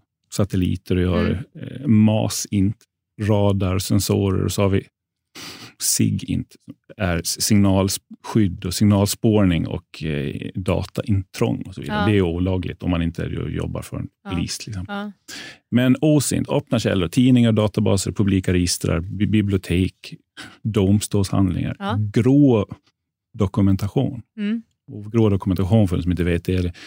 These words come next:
Speaker 1: Wikileaks till exempel. Någon,
Speaker 2: Ja.
Speaker 1: någon har ursprungligen kanske begått något brott för att lägga ut information.
Speaker 2: Mm, men nu finns den.
Speaker 1: Nu finns den där, så
Speaker 2: Ja.
Speaker 1: då är inte något brott
Speaker 2: Nej.
Speaker 1: längre att ta del av den.
Speaker 2: Nej.
Speaker 1: Ja. Men det är osint, är det. Allt som man kan hitta via hjälp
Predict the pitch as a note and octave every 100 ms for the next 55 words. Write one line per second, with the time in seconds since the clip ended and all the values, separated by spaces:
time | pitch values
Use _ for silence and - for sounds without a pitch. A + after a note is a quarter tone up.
0 | - _ _ _ _ _ - G2+ F#2+ -
1 | F2 - - - - - F2 A2 G#2+ G#2
2 | G2+ A2+ A#2 G2 E2+ F#2 - B2+ B2 G2+
3 | E2+ F2 E2 E2 E2+ F2 E2+ F2 - C3+
4 | - G2 F2+ E2+ - - - F#2 F2 F2
5 | A2 G2+ - - F2 F#2 - A3 G3+ G3+
6 | - A#2 A#2 G#2 G#2+ F2+ E2 D#2 - G2+
7 | G2 F2 E2+ F2+ E2 D#2+ - E2+ E2 F#2+
8 | F#2+ F2 E2+ E2+ - F2 F2 E2 - -
9 | A#3+ - - - - - A#2+ - _ -
10 | B2 B2+ - D#3+ G3+ G3 E3+ C#3 A2+ -
11 | - D#3+ - A#2 G#2 G#2 G#2+ - A2+ G#2
12 | F#2+